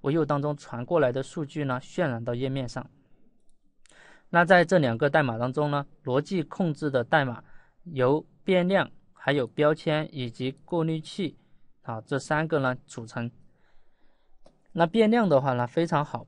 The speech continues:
辨认哈，它是使用这个双大括号来引用啊，我们的变量。这个变量的话呢，啊，一般来说是从我们的微右当中去传递过来的。那第二个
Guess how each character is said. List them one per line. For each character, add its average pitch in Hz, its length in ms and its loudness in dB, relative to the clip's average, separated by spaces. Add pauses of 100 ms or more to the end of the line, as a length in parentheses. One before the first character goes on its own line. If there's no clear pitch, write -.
辨 143 260 0
认 120 140 -8
哈， 127 240 -14
它 160 160 -2
是 165 120 -6
使 117 260 -12
用 123 160 -6 (400)
这 143 140 -4
个 127 180 -2
双 170 360 -4
大 165 180 -2
括 127 180 -4
号 120 160 -2
来 117 140 -2
引 117 240 -10
用 113 160 -8 (380)
啊， 113 180 -18
我 113 180 -12
们 113 120 -8
的 120 100 -4
变 123 240 -6
量。 139 160 -6 (400)
这 170 100 -4
个 160 60 0
变 175 240 0
量 170 140 0
的 147 100 2
话 147 160 -2
呢， 127 160 -2 (760)
啊， 120 140 -4
一 147 120 -2
般 160 160 2
来 139 100 0
说 143 180 -4
是 135 240 -6
从 - 260 -10
我 135 60 -6
们 117 140 -10
的 120 100 -4
微 123 140 -4
右 135 160 -2
当 123 160 -6
中 120 160 -8
去 120 400 -12 (180)
传 113 240 -10
递 139 140 -4
过 127 140 -2
来 110 160 -8
的。 - 120 -16 (1500)
那 170 120 2
第 226 200 4
二 180 160 10
个 131 180 2